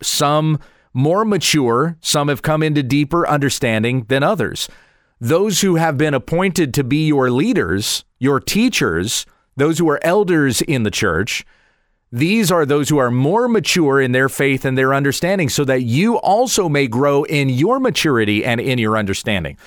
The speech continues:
But I can't tell you the number of times that I've encountered somebody who has said, "Hey,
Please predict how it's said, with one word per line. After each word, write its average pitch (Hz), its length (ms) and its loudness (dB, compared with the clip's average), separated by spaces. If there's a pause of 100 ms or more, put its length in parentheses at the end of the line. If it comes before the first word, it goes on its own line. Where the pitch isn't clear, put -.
(280)
But 143 120 0
I 156 60 0
can't 202 280 -2
tell 214 160 0
you 175 100 2
the 147 80 0
number 156 240 0
of 127 100 0
times 156 360 0
that 139 80 2
I've 135 160 0
encountered 151 460 -2
somebody 113 280 0
who 120 120 0
has 104 100 0
said, 190 200 2
"Hey, 156 260 0